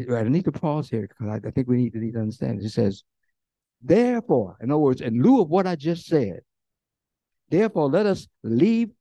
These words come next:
elementary doctrine." Elementary doctrine.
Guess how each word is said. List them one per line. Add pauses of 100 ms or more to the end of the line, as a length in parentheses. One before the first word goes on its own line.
(100)
elementary
doctrine." (920)
Elementary
doctrine.